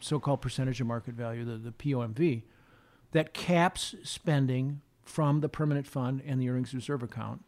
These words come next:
at five percent this year. Well, a lot of people in the legislature said,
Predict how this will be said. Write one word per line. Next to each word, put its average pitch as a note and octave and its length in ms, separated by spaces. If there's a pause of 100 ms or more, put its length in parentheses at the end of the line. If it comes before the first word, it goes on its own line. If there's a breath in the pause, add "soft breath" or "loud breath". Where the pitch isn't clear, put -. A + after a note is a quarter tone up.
(920 soft breath)
at D3+ 220 (500)
five C#3+ 340
percent B3 360
this - 220
year. - 160 (840)
Well, D3 280 (1600)
a C#3 80
lot D#3+ 240
of A3 60
people E3+ 280
in C#3 60
the C3 80
legislature C3+ 520
said, A#2+ 160